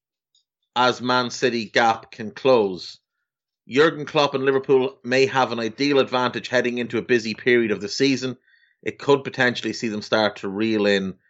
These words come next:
Manchester City. That's by Ben Boxek, so check that one out. Um, Liverpool just got best in the world hint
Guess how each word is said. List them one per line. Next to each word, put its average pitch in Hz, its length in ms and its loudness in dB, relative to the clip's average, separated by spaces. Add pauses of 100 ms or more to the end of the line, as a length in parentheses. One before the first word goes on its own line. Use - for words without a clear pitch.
(280)
Manchester 107 580 0
City. 110 240 0
That's 113 180 0
by 110 160 4
Ben 101 320 0
Boxek, 117 480 -2
so - 80 -6
check 101 300 -4
that 117 260 0
one 120 100 -2
out. 117 260 -2 (840)
Um, 117 640 0 (500)
Liverpool 202 360 -2
just 165 280 -6
got 143 300 0 (440)
best 160 360 0
in 151 80 -6
the 139 100 0
world 135 380 2
hint 110 460 -2